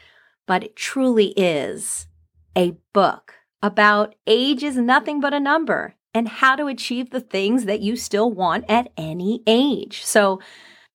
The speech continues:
let me leave you with this. Here's something I've learned along the way. You don't have to have it all figured out, but you do have to keep learning, growing. That is the secret.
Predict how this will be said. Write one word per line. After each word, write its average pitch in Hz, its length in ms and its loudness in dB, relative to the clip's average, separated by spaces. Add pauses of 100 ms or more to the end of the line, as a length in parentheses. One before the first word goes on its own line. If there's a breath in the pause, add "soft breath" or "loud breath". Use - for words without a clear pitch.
(120)
let 359 260 2
me 311 120 0
leave 214 280 4
you 185 420 2 (340 loud breath)
with 180 200 -4
this. - 440 -4 (600 loud breath)
Here's 262 260 0
something 214 340 2
I've 180 160 2
learned 170 280 -4
along 165 280 -4
the 156 80 -8
way. - 320 -6 (1000)
You 247 140 0
don't 359 200 4
have 359 200 4
to 277 100 2
have 247 160 6
it 226 80 2
all 202 140 4
figured 185 360 -4
out, 156 260 -2 (800)
but 226 220 -2
you 233 140 -4 (120)
do 294 220 0
have 269 180 2
to 254 80 -4
keep 214 260 -4
learning, 170 420 -10 (760)
growing. 202 640 0 (460)
That 202 460 2
is 220 140 -6
the 220 120 -10
secret. - 720 -6